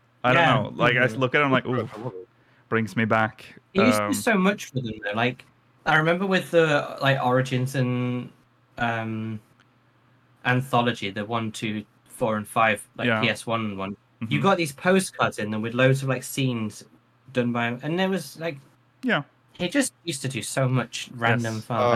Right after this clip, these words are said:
Speaker 2: Fantasy stuff.
Speaker 1: Yeah.
Speaker 4: You know what they should do? They should start, um, doing what Nintendo used to do back in, like, the, like, fourth and, like, fifth gen, I think, where they just had, like, random games would just have clay art covers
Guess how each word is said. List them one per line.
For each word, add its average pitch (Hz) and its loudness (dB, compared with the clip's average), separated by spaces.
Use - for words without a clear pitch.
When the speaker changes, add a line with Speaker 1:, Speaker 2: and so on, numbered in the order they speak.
Speaker 2:
Fantasy 98 -6
stuff. 98 -12
Speaker 1:
Yeah. 107 -10
Speaker 4:
You 135 -2
know 143 4
what 147 8
they 143 8
should 127 -2
do? 147 4
They 117 0
should 123 -2
start, 123 2
um, 104 0
doing 107 -2
what 110 -4
Nintendo 101 -2
used 110 -2
to 110 -2
do 123 2
back 110 0
in, 104 0
like, 104 0
the, 104 0
like, 98 -4
fourth - -4
and, 107 -2
like, 101 -6
fifth 101 -8
gen, 113 0
I 120 2
think, 131 0
where 127 6
they 143 10
just 156 6
had, 185 4
like, 147 6
random 214 8
games 185 6
would 170 8
just 180 4
have 131 0
clay 135 2
art 110 -4
covers 95 -6